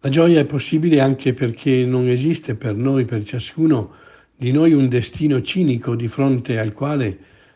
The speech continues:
ci sentiamo impotenti e qualche volta anche impauriti. Esiste invece solo il Dio dell'amore, che si-, su di noi ha sempre pro-, progetti di pace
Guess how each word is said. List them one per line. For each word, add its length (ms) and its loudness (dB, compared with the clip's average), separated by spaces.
ci 120 -12
sentiamo 460 -2
impotenti 800 -2
e 40 -2
qualche 280 -6
volta 360 -4
anche 400 -6
impauriti. 840 -4
Esiste 420 -4
invece 500 -2
solo 640 -4
il 180 -6
Dio 220 0
dell'amore, 600 -4
che 140 -8
si-, 360 -6
su 200 -8
di 140 2
noi 340 4
ha 100 -4
sempre 400 0
pro-, 320 -4
progetti 500 -2
di 140 -4
pace 560 -6